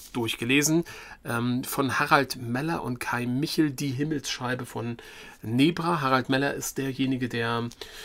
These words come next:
der, ja, der Chef, der La-, Chef-Landesarchäologe in Sachsen-Anhalt, der also im Wesentlichen die Forschung, ähm, geführt hat hier zu dieser Scheibe. Kai Michel ist ein Wissenschaftsjournalist und Historiker und die beiden haben dieses hervorragende, hochunterhaltsame, spannend zu lesende Buch geschrieben.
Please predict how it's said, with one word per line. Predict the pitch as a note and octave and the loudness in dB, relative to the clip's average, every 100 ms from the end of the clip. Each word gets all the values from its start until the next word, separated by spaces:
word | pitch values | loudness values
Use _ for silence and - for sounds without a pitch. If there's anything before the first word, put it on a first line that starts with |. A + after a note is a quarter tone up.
| - - - | -16 -18 -4
der, | A#2 A#2 A2+ G#2+ | 0 2 0 -2
ja, | G2+ | -6
der | F#2 | 0
Chef, | - C3+ - | 0 0 -2
der | A#2+ G#2+ G#2 G#2+ | -4 -2 -4 -6
La-, | - B2+ | -8 -8
Chef-Landesarchäologe | - - D#3 - - A#2 C3+ C3 - C3 - C3+ C#3+ C#3+ D#3 | -4 -2 -2 -2 -8 -2 0 0 0 -2 0 2 4 4 0
in | C3+ | 0
Sachsen-Anhalt, | C3+ - C3 C#3 C3+ C#3 B2+ | 0 0 0 -2 -2 -2 -2
der | A#2+ | -2
also | A2+ A#2 | -4 -4
im | A#2+ | -2
Wesentlichen | C3 C3 B2+ - C3+ B2+ - - - D3+ | -2 0 -2 -2 -2 -2 -10 -18 -10 -4
die | C#3+ | -2
Forschung, | - - - - C#3+ C3+ - - C3 | 0 0 0 6 6 6 -2 -10 -8
ähm, | B2 A#2 B2+ - - | -6 -4 -6 -10 -8
geführt | C3+ - G#3 - | -4 0 0 0
hat | D#3+ - | -4 -4
hier | - D3 | -4 -4
zu | - | -2
dieser | C#3+ C3+ | 0 0
Scheibe. | B2 C3 D3 D#3+ - - - | 0 0 0 0 -2 -10 -10
Kai | - C3 | 0 2
Michel | C#3+ - C3+ | 4 2 0
ist | - | 0
ein | B2+ | -2
Wissenschaftsjournalist | C#3 C3+ A#2+ - - A#2 B2 - | -2 -4 -6 -6 -4 -4 -4 -8
und | A2+ | -2
Historiker | A#2 - C#3+ C#3 C#3 | 0 4 4 4 2
und | B2+ | 2
die | |
beiden | A#2+ C#3 C3 | 6 6 6
haben | C#3 | 4
dieses | C#3+ C#3+ C#3+ - - - - | 2 -2 -2 -4 -10 -18 -16
hervorragende, | - - - A#3 A3+ C3 C#3+ D3 D3 | -8 -4 0 0 2 2 2 4 2
hochunterhaltsame, | - - G#3 G3+ - D#3+ C#3 - F3 - D3+ D#3 | 2 2 2 2 -4 -4 -2 0 0 0 0 0
spannend | - - C#3 D#3 D3 - | -2 0 0 0 -4 -4
zu | C3 | -2
lesende | B2+ B2+ C3 A#2+ | 0 0 0 0
Buch | D3+ - | -2 -4
geschrieben. | - - C#3+ D3 | -6 -2 0 -2